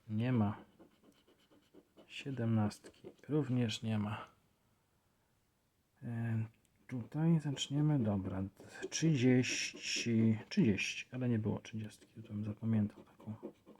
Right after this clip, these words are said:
Szósteczki nie ma.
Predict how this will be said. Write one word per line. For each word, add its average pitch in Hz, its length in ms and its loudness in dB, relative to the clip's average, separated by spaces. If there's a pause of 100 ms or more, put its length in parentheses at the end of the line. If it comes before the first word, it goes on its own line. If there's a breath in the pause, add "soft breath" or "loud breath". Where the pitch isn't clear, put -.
(800)
Szósteczki - 800 -6 (260)
nie 101 200 -2
ma. 156 320 8